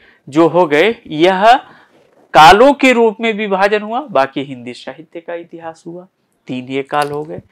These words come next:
इसके अलावा यानी ये तीन जो चार, चार पॉइंट हो गए, यानी तीन काल और एक हिंदी साहित्य, चार पॉइंट हो गए। चार पॉइंट के बाद अगर हम बात करें आपसे, जो हमारा पांचवा पॉइंट आएगा वह होगा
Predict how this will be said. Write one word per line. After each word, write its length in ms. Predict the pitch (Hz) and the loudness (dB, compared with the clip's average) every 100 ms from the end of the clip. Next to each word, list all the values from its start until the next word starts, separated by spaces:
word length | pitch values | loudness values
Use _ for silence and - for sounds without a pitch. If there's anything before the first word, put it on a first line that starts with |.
| _ _ - | _ _ -6
इसके 360 | 175 170 - 294 | -6 -6 0 4
अलावा 380 | 233 151 175 247 | 4 4 2 0
यानी 380 | 185 208 277 - - | -2 -2 -4 -8 -8
ये 120 | 156 | -4
तीन 420 | 170 - 185 214 - 160 | -4 -6 -10 -10 -14 -14
जो 200 | 143 170 | -2 -2
चार, 440 | 170 165 151 202 - - _ - | 0 4 6 6 2 -20 _ -2
चार 300 | 143 170 175 | 2 2 2
पॉइंट 280 | 185 185 - | -4 -4 -8
हो 140 | 185 | -8
गए, 160 | 180 262 _ | -8 -10 _
यानी 200 | 143 139 | -6 -6
तीन 360 | 131 - 180 190 | -8 -8 -8 -6
काल 300 | 175 156 214 | 0 0 0
और 260 | - 143 135 | -4 -6 -4
एक 160 | 131 - | -6 -12
हिंदी 220 | 165 196 | -16 -16
साहित्य, 400 | - 170 202 _ _ - _ - | -8 -6 -8 _ _ -20 _ -2
चार 280 | 156 185 | 4 4
पॉइंट 360 | 202 190 180 160 | 2 -2 -2 -6
हो 140 | 147 | -12
गए। 260 | 127 151 190 _ _ - | -4 -4 -6 _ _ -2
चार 300 | 165 185 262 - | 4 6 4 2
पॉइंट 320 | 208 214 208 | -2 -2 -6
के 160 | 202 165 | -4 2
बाद 280 | 147 170 185 | 4 4 4
अगर 260 | 151 160 | 2 0
हम 240 | 160 151 123 | 0 -6 0
बात 240 | 123 - | 0 0
करें 300 | - 180 226 - - - 143 | -2 -2 -2 -6 -20 -8 0
आपसे, 360 | 151 - 202 | 0 0 -12
जो 160 | 180 185 | -10 -12
हमारा 480 | 175 151 143 147 151 | -12 -10 -8 -6 -8
पांचवा 540 | - 135 135 - 147 139 - | -6 -8 -8 -16 -16 -16 -16
पॉइंट 340 | - - - | -18 -18 -20
आएगा 480 | - - - _ _ _ _ _ _ _ _ _ _ _ _ | -18 -18 -20 _ _ _ _ _ _ _ _ _ _ _ _
वह 260 | 151 190 208 | -2 0 0
होगा 640 | 156 139 139 120 123 143 | -2 -6 -8 -8 -10 -10